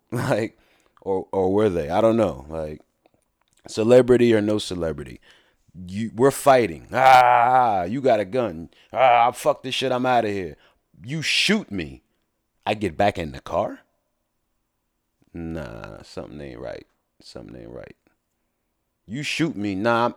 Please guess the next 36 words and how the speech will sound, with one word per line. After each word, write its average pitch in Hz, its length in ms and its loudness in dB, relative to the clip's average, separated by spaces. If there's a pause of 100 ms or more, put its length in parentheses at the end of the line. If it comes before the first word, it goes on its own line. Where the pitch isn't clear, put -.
outta 135 280 8
here, 101 220 -2
yo. 101 220 0
This 123 140 -4
motherfucker 120 540 -4
just 101 180 -4
shot - 460 4
me. 107 100 -2
What 143 240 4
the 95 80 -6
fuck? - 480 4
Yo, 139 220 2
get 175 200 2
away 170 240 4
from 131 220 -4
me. 104 160 -2
Like, 101 380 -2 (420)
it's, 104 380 -8
it's, 95 300 -12
it's - 200 -16
a 85 80 -10
different 104 380 -8
type 101 240 -6
of - 80 -12
energy. 92 420 -8
So, 80 400 -12 (460)
I 113 100 -2
don't 117 140 -2
know. 92 180 -8
There's 101 240 -6
some 117 300 -6
answers 107 460 -4
that 92 140 -4
need 92 200 -8
to 87 60 -8
be, 85 380 -8